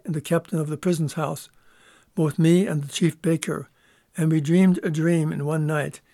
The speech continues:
he and I. And we dreamed each man according to the interpretation of his dream. And there was there with us a young man, a Hebrew, servant to the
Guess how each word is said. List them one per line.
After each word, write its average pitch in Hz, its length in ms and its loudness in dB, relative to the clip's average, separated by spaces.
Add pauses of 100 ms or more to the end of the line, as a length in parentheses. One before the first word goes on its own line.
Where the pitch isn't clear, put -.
(100)
he 170 180 0
and 156 140 0
I. 135 280 -4 (680)
And 156 120 2
we 170 140 4
dreamed 190 300 4
each 208 280 0
man 175 240 2
according 170 380 0
to 175 120 -2
the 151 100 -2
interpretation 165 800 -2
of 139 80 -6
his 143 160 -6
dream. 147 420 -6 (1160)
And 165 120 2
there 180 80 4
was 180 160 2
there 196 240 6
with 190 180 4
us 170 260 2 (120)
a 202 40 -4
young 170 300 2
man, 160 260 2
a 151 40 -2
Hebrew, 165 500 0 (380)
servant 185 400 2
to 202 100 -2
the 156 140 -4